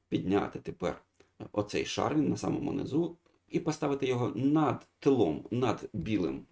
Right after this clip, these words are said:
над білою площиною шар. Розставити, перемістити вперед, маємо отакезну красоту. Клікнемо де-інде і бачимо,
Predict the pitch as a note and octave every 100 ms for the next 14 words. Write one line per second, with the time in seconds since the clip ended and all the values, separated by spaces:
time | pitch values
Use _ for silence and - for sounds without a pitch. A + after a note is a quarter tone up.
0 | _ F#2+ - B2 - G#2 G2+ G#2 - -
1 | G2 - - - - - F#3 B3+ _ _
2 | _ _ _ _ _ _ _ _ _ _
3 | _ _ - F2+ - - - - G2+ -
4 | A3+ _ _ _ _ _ _ C3 G#2+ G2+
5 | - - - - - A#1+ - _ _ _
6 | _ _ _ _ _ _ _ _ _ -
7 | _ _ - A2 - - F3+ - - B2+
8 | - - - F3+ - - - G#2 - -
9 | - _ _ _ _ _ _ _ _ _
10 | _ _ _ _ _ _ _ _ _ _
11 | - - _ _ _ - C#3+ - - -
12 | D3+ - G2+ D3+ C4+ - _ _ - -
13 | A#2 - D3 G3